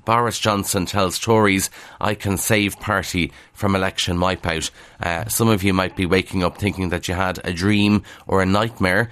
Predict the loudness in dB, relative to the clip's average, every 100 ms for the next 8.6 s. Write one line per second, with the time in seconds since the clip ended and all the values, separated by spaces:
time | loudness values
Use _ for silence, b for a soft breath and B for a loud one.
0 | B B 0 2 0 0 0 0 0 0
1 | 0 0 0 0 0 0 0 -2 -2 -2
2 | -2 0 -2 -2 -2 0 -2 0 0 0
3 | 2 0 2 2 0 B B B 0 2
4 | 2 2 2 0 -8 B B 0 0 0
5 | 0 0 2 2 4 2 0 0 0 0
6 | -2 0 2 2 -4 -8 B B 2 4
7 | 2 0 2 2 2 B B -2 0 0
8 | 0 0 0 2 2